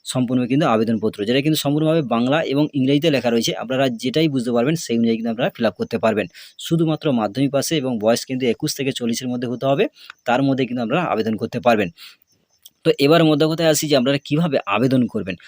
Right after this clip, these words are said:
তো দেখুন, এখানে ফর্মটার মধ্যে প্রথমেই রয়েছে যে এখানে আবেদন করতে গেলে প্রথমে কিন্তু এক কালার যে পাসপোর্ট সাইজের ফটো এখানে পেস্ট করতে হবে আঠা দিয়ে এবং ফটোর উপরে একটি সিগনেচার করতে হবে।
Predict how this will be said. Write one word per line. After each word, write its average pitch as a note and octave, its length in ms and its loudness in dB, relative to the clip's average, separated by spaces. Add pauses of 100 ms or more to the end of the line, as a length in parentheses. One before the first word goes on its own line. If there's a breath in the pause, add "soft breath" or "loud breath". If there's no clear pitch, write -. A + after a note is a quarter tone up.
(140)
তো C#3+ 60 0
দেখুন, E3 220 4 (120)
এখানে F3+ 280 2
ফর্মটার E3 360 2
মধ্যে E3 240 2
প্রথমেই E3 440 2
রয়েছে A#2 300 4 (360 loud breath)
যে D3+ 160 2
এখানে E3+ 300 0
আবেদন D3 360 2
করতে D3 220 -2
গেলে C#3 120 4
প্রথমে B2+ 360 0
কিন্তু C#3 180 2
এক B2+ 100 0 (200)
কালার B2 340 2
যে C3 120 0
পাসপোর্ট A#2 380 -4
সাইজের B2 280 -2
ফটো A2+ 300 -2
এখানে C3 260 2
পেস্ট B2+ 200 -4
করতে C3 200 -2
হবে B2+ 120 0
আঠা A#2+ 240 -2
দিয়ে F3 180 -2 (340 loud breath)
এবং D#3 300 2
ফটোর E3 300 2
উপরে C#3 260 4
একটি E3 220 0
সিগনেচার A2 440 0
করতে A2+ 260 -2
হবে। F#2+ 140 -2